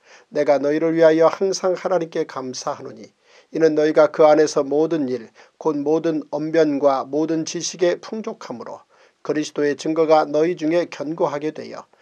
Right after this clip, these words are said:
너희가 모든 은사에 부족함이 없이 우리 주 예수 그리스도의 나타나심을 기다립니다.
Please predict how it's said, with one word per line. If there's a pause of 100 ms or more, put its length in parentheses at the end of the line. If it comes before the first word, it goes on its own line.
(240)
너희가
모든
은사에
부족함이
없이 (360)
우리
주
예수
그리스도의
나타나심을
기다립니다.